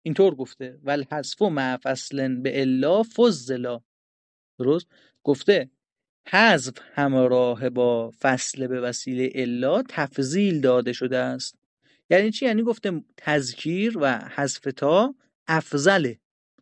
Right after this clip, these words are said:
خب از این چه استفاده ای می‌شه؟ از این استفا-، از ظاهر این کلام استفاده می‌شه که بله، پس تأنیث هم جایزه. درسته که بهتره که مذکر باشد، افضل این است که مذکر باشد،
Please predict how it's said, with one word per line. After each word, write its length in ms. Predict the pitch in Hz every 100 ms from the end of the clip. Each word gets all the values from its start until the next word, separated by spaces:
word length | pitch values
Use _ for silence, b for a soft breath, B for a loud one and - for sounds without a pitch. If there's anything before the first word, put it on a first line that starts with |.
| _ _ _ _
خب 160 | - 156
از 240 | 190 247 233
این 220 | 247 269
چه 180 | 220 220
استفاده 520 | 262 - 226 196 175
ای 100 | 165
می‌شه؟ 420 | 156 139 135 131 -
از 200 | 170 208
این 160 | 240
استفا-، 320 | 214 160 147 127
از 160 | 139
ظاهر 340 | 131 135 131 180
این 180 | 220
کلام 300 | 220 220 220
استفاده 440 | 185 - 135 131 147
می‌شه 200 | 190 208
که 120 | 175
بله، 400 | 185 160 131 131 b b b -
پس 160 | 147
تأنیث 500 | - 170 143 160 208 -
هم 120 | 233
جایزه. 500 | 165 143 151 127 120 _ _ _ _ _ _ _ _ -
درسته 340 | 151 170 254
که 320 | 214 180 147 - _ _ _ -
بهتره 520 | 160 147 175 170 156
که 100 | 160
مذکر 520 | 147 151 135 147 139
باشد، 300 | 135 131 135
افضل 460 | 165 151 - 139 143
این 160 | 143 143
است 200 | 131 -
که 60 |
مذکر 480 | 139 131 127 131 127
باشد، 320 | 123 123 123